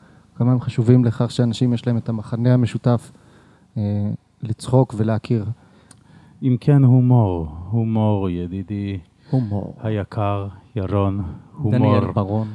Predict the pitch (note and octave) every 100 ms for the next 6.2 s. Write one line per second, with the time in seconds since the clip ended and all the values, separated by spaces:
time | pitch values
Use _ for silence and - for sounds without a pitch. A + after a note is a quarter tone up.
0 | G#2+ - - _ - D#3 F3 F3 D3+ C3
1 | - C3+ C3+ C3+ A#2+ G#2+ G2+ - - D3
2 | C3+ - C3 A2+ G#2+ G#2 G#2+ A#2 A2+ -
3 | B2+ A2+ G#2+ G2 F#2+ F#2 F#2 F2+ - -
4 | - A#2 G#2 A2+ B2 A2+ A2 G#2 G2+ G2
5 | F#2+ A#2 G#2+ A#2 G2+ G2+ G#2 G#2+ G#2 G2
6 | G#2+